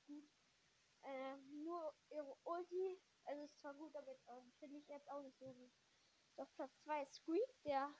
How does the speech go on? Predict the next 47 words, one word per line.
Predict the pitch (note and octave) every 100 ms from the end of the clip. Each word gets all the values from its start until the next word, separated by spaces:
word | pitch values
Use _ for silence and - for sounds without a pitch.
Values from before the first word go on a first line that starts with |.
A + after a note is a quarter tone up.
| -
ist | D4 -
ja | C#4+
schon | C#4 B3
draußen. | A#3+ D4 - A4 C5+ - - - - -
War | - -
heute | F#3 C4
auch | B3+
im | A#3
Shop. | - - A4 - - _ _ _ _ - _ _ _
Ich | -
weiß | A#3+ -
nicht, | C4 - A3
ob | -
gestern, | - C4+ - C#4
weil | B3+
gestern | A#3 A3+ - G#3+
war | G#3+
ich | G#3 A#3
nicht | -
drin. | D4 F4 - _ _ _ -
Ähm, | D4+ D#4 D#4 D#4+ D4 - _
ich | D4+ C#4
find, | F4+ F#4 -
äh, | D4+
Squeak | D4+ - F4+ D#4+
ist | D4 - - _ _ - _ _ _ - - -
mega, | B3+ C#4 E4+ D#4 D#4 D4+
mega | C#4+ D#4 D#4+ D4+
guter | C4+ C4 C#4
Brawler. | B3 A3+ A3+ G#3 - - - - -
Alles | E4+ E4+
an | E4 D4
ihm | D4+
ist | C#4
gut. | - E4+ E4+ -
Äh, | B3+ C4 C4 _ _ - _ - - -
es | C#4
gibt | - D4+
halt | D#4+ E4
noch | F#4+
einen | G4 F4+
Brawler, | F4 F#4 F#4+
den | A4 A#4
ich | -
höher | C4 C4
platziert | - - - C#4+ -
hab. | C#4+